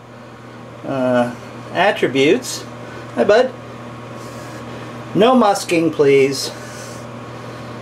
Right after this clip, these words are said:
No musking. Huh? Oh, yeah, okay, there we go. Let's open the mouth. Here.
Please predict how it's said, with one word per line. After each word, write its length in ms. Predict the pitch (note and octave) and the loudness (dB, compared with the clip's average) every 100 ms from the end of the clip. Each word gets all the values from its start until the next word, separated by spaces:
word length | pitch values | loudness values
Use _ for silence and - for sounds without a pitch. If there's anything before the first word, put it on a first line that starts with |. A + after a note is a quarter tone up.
| - - - | -12 -12 0
No 200 | G#3+ D4 | 6 8
musking. 680 | A#3+ E3+ E3+ - E3 E3 D#3+ - - - - - - - - - - - - - - - - - - - - - - - - - - - - - - - - - - | 8 6 4 4 4 4 0 -8 -12 -12 -12 -12 -12 -12 -12 -12 -12 -12 -12 -12 -12 -12 -12 -12 -12 -12 -12 -12 -12 -10 -10 -10 -10 -10 -12 -12 -12 -12 -12 -12 -4
Huh? 320 | - D#4+ - - | 0 0 0 4
Oh, 240 | F3 D#3 | 6 8
yeah, 320 | A#2 A#2 - | 6 6 4
okay, 260 | A#2 - D#2+ | 2 2 4
there 320 | F#3+ C4 A#3+ | 6 6 6
we 60 | A2 | 4
go. 240 | G#2 F#2 - | 2 2 2
Let's 240 | C4+ - | 2 2
open 480 | - F3 G3 F#3+ F3 | 2 4 6 2 4
the 120 | E3 | 4
mouth. 640 | C3 C#3+ C3 - - - - - - - - - | 4 2 0 -2 -10 -12 -12 -14 -14 -14 -14 -6
Here. 200 | - C3 | 0 0